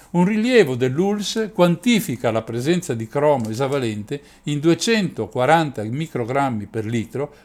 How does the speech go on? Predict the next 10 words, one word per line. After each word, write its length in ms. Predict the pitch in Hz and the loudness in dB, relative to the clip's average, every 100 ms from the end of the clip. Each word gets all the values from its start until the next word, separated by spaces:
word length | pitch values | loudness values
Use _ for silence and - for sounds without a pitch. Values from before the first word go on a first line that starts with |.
| - | -8
cinque 380 | - 233 226 | -2 0 2
volte 340 | 143 160 123 117 | 4 4 4 -2
superiori 560 | - 147 190 117 104 | -8 -6 -4 -4 -4
al 80 | 135 | -6
consentito. 840 | 123 143 - 147 123 98 - 98 95 _ _ _ _ _ _ _ | -6 -6 -6 -8 -8 -14 -14 -16 -20 _ _ _ _ _ _ _
Dal 300 | 135 117 123 | -10 -4 -2
no-, 260 | 110 110 120 | -2 -4 -4
dall'ottantotto 840 | 113 117 120 131 123 175 208 202 | -2 -2 0 -2 -2 2 2 2
al 80 | 180 | -2
novantacinque 880 | 170 151 160 175 170 - 101 95 110 | 0 0 0 -2 -4 -6 -6 -6 -10